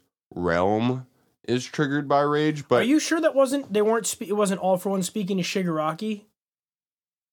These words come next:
Speaker 2: Like
Speaker 1: No, I, I, I thought it was, uh, some flashbacky thing about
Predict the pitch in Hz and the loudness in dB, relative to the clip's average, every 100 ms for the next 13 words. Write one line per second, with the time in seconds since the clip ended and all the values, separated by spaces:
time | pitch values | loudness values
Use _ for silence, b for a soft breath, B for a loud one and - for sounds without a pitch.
0 | _ _ _ - 185 180 - _ _ 117 | _ _ _ -2 0 0 -4 _ _ 0
1 | 123 120 120 - 104 123 123 117 131 123 | 2 2 0 0 0 2 2 4 2 2
2 | 135 139 131 127 117 117 117 113 110 110 | 0 2 2 0 0 0 2 2 -2 -6
3 | - _ _ _ _ _ _ _ _ - | -16 _ _ _ _ _ _ _ _ -8
4 | - 110 110 90 - 98 98 95 - 82 | 0 2 2 -2 0 2 4 2 -2 -2
5 | 80 85 78 90 87 85 80 71 82 80 | -2 -8 -6 -4 -2 -2 -4 -4 -2 -2
6 | 80 | -2